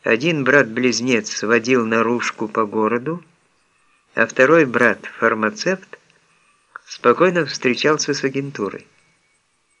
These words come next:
Ну а дальше все было делом техники, и вся агентура фармацевта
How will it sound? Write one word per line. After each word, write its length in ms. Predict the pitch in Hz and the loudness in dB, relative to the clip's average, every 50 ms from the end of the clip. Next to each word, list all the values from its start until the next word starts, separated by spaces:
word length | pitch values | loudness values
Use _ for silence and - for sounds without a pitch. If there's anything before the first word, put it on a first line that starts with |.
| _ _ _ _ _ _ _ _ _ _ _ _ _ _ _ _ _ _ | _ _ _ _ _ _ _ _ _ _ _ _ _ _ _ _ _ _
Ну 260 | - 101 117 156 196 208 | -8 -2 2 2 4 4
а 80 | 202 | 4
дальше 460 | 190 170 190 202 208 196 185 - 185 | 4 4 4 4 4 4 2 0 0
все 200 | 175 - - 190 180 | -2 0 -2 -2 0
было 260 | 170 170 170 165 151 | 0 0 2 2 2
делом 400 | 120 110 135 151 156 156 139 135 | 2 4 2 4 4 2 -2 -4
техники, 680 | 135 - 151 160 156 - - 107 107 - - - _ _ _ _ _ _ _ _ _ _ _ _ _ _ _ _ _ _ - | -4 -2 -2 -2 -2 -4 -12 -12 -12 -14 -20 -20 _ _ _ _ _ _ _ _ _ _ _ _ _ _ _ _ _ _ -6
и 100 | - 117 107 | -6 -4 -4
вся 180 | - - 139 | 2 4 4
агентура 580 | 143 131 - 127 117 113 - 135 131 120 110 107 | 4 4 4 0 -4 -2 0 2 2 2 2 0
фармацевта 840 | - - 110 107 104 101 101 - - - 170 170 - - 165 160 | 0 -2 -2 -2 -2 -4 -6 -4 0 0 0 0 0 -8 -8 -8